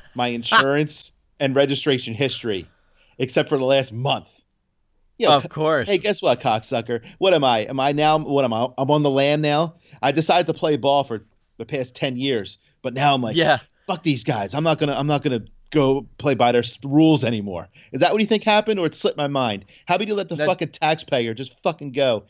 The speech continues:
Speaker 1: you fucking pricks?
Speaker 2: Do you have all those sitting in a, like, a three-punch binder in, in your glove box?
Speaker 1: <laughs> I mean, uh, no, it's not. It's certainly not that organized. But I mean, uh, you know, I, obviously, I'm, you know, I didn't just, I didn't rush the border and I'm coming up here as a migrant worker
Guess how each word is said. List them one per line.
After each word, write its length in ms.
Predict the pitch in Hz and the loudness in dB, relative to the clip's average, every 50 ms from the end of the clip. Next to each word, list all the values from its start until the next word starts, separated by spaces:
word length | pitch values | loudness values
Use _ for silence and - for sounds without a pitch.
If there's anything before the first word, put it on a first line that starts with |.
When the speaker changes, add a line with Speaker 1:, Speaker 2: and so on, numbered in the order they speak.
| _ _ - | _ _ -20
Speaker 1:
you 100 | 101 95 | -20 -20
fucking 460 | - - - 135 117 - 98 90 - - - _ | -18 -12 -10 -10 -10 -10 -12 -16 -16 -20 -20 _
pricks? 380 | - 117 110 110 - - - _ _ _ _ _ _ _ _ _ _ - | -8 -8 -8 -8 -12 -20 -20 _ _ _ _ _ _ _ _ _ _ -18
Speaker 2:
Do 100 | - 185 | -10 -4
you 120 | 190 196 180 | -4 -2 2
have 200 | 220 202 180 151 | 2 2 2 0
all 160 | 170 170 175 | 0 -2 -2
those 260 | 160 170 170 170 143 | -2 -4 -6 -6 -8
sitting 220 | - - 185 - 185 | -10 -12 -12 -10 -8
in 120 | 165 156 | -8 -8
a, 60 | 156 151 | -6 -8
like, 160 | 147 139 - | -8 -10 -12
a 40 | 127 | -14
three-punch 640 | _ - 143 151 135 - 170 156 147 123 - - | _ -14 -16 -14 -12 -10 -8 -8 -10 -10 -14 -12
binder 480 | 143 139 143 151 151 160 160 165 165 _ _ _ _ _ | -12 -10 -10 -10 -12 -14 -18 -18 -20 _ _ _ _ _
in, 200 | - 123 131 123 123 | -18 -14 -14 -14 -14
in 120 | - 131 127 | -14 -16 -14
your 120 | 127 120 | -10 -10
glove 260 | - 135 139 139 139 | -10 -8 -10 -12 -12
box? 300 | 170 170 175 175 _ - | -12 -12 -12 -12 _ 0
Speaker 1:
<laughs> 0 | |
I 100 | 202 196 | 0 2
mean, 240 | 208 208 202 190 - | 2 2 -2 -2 -2
uh, 200 | 160 160 - - - | -2 -2 -2 -2 0
no, 240 | 170 160 139 123 123 | 2 4 4 4 4
it's 120 | 127 123 | 2 2
not. 240 | - 151 147 - - | 0 0 0 0 -4
It's 180 | 117 110 - - | -8 -8 -8 -10
certainly 320 | - - 143 - 135 127 | -6 -4 -4 -4 -2 -2
not 200 | 123 120 117 113 | 0 0 0 2
that 180 | 120 117 113 113 | 2 2 2 2
organized. 520 | 107 101 95 92 98 92 90 104 107 127 | 0 -2 -2 -4 -6 -4 -4 -6 -4 -4
But 120 | 165 190 208 | -2 -2 0
I 40 | |
mean, 360 | 214 240 240 240 226 208 - - - - - | 0 0 0 0 -2 -4 -8 -16 -20 -14 -6
uh, 80 | - - - - | -6 -6 -4 0
you 80 | 208 | 0
know, 200 | 196 175 147 - - _ _ _ _ _ - | 2 2 0 -2 -6 _ _ _ _ _ -2
I, 140 | 143 143 - - - | 0 0 0 2 2
obviously, 500 | 151 175 202 196 196 - - 170 156 147 | 2 2 2 2 0 0 4 4 4 6
I'm, 180 | 139 147 156 - | 4 2 0 -2
you 100 | - 165 | 0 2
know, 140 | 156 143 135 | 4 4 2
I 160 | 123 101 135 | 2 2 2
didn't 220 | 139 160 175 165 - | 0 0 -2 -2 -2
just, 320 | - 143 123 - - - | -2 -4 -4 -4 -2 0
I 160 | 135 123 131 | 2 2 2
didn't 260 | 143 151 156 - 131 107 | 2 2 0 -2 0 0
rush 240 | 127 143 139 - | 2 2 2 2
the 80 | - 131 | -2 0
border 420 | 101 131 135 143 143 117 110 104 | 2 4 4 4 6 4 4 2
and 80 | 104 101 | 2 2
I'm 80 | 104 107 | -2 -6
coming 260 | - - 143 131 120 | -4 -4 -4 0 0
up 100 | 117 117 | -2 -2
here 180 | - - 127 120 | -2 -2 0 0
as 100 | 113 104 | 0 0
a 40 | 107 | 0
migrant 460 | 104 110 117 123 127 107 117 - 110 | 0 2 2 2 2 0 -2 -4 0
worker 440 | 113 123 120 120 - 101 - - | 0 0 0 0 -4 -6 -8 -8